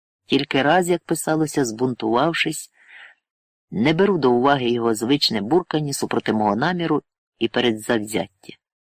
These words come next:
Онисим уважно мене вислухав і мовив таке: «Чи не здається вашій милості, що і тут, як і в тому селі,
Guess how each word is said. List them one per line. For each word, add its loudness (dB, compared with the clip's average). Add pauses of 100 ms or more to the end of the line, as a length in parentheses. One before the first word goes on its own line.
(640)
Онисим 0
уважно 2
мене -4
вислухав -2 (300)
і -2
мовив 4
таке: -14 (1300)
«Чи 0
не 2
здається 0
вашій 0
милості, -2
що 0
і 0
тут, 0
як 2
і 2
в 0
тому 0
селі, -2